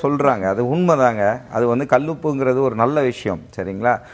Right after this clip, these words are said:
But இது வந்து ஒரு வழிபாடுகள் ரீதியான விஷயம். இதுக்கும் மித்த சப்ஜெக்ட்ஸ்ல இருக்கவங்களும் இதை பேசுறாங்க. இது ரிலேட்டட் கிடையாது, இது தமிழனோட பண்பாடு, அதை புரிஞ்சுக்கோங்க. கல்லுப்பு அப்படிங்கிறது,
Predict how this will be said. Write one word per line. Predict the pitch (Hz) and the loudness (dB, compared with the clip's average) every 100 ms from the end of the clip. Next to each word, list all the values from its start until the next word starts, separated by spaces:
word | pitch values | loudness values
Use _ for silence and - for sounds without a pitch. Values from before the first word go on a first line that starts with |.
| - | -6
But | 143 143 | -4 -2
இது | 143 151 | -2 -2
வந்து | 151 160 196 | -2 0 0
ஒரு | 135 | 4
வழிபாடுகள் | 123 156 196 196 196 180 | 4 4 6 4 4 0
ரீதியான | 156 156 139 143 143 | 0 -2 2 2 2
விஷயம். | 139 120 - 98 87 | 0 -2 -2 -4 -2
இதுக்கும் | 117 165 175 175 185 | 0 0 0 -2 0
மித்த | 160 143 185 170 147 123 | -2 -2 4 4 4 0
சப்ஜெக்ட்ஸ்ல | 139 143 180 170 156 | -2 -2 -4 0 0
இருக்கவங்களும் | 139 156 151 175 | 2 2 2 0
இதை | 147 - | 0 0
பேசுறாங்க. | 143 147 123 110 101 98 | -2 0 -2 0 0 -2
இது | 113 139 | 0 0
ரிலேட்டட் | 120 139 139 131 117 | 0 -2 0 -2 0
கிடையாது, | 127 165 180 135 | 0 2 2 0
இது | 117 117 | 0 2
தமிழனோட | 131 170 165 147 | 2 0 0 2
பண்பாடு, | 135 127 147 143 123 | 2 0 2 2 2
அதை | 104 104 | 0 -2
புரிஞ்சுக்கோங்க. | 127 139 135 113 104 98 - - | -4 -4 -4 -4 -4 -6 -10 -2
கல்லுப்பு | - 139 180 151 170 | 4 4 4 2 2
அப்படிங்கிறது, | 156 123 131 120 104 95 143 | 4 4 0 0 -2 0 0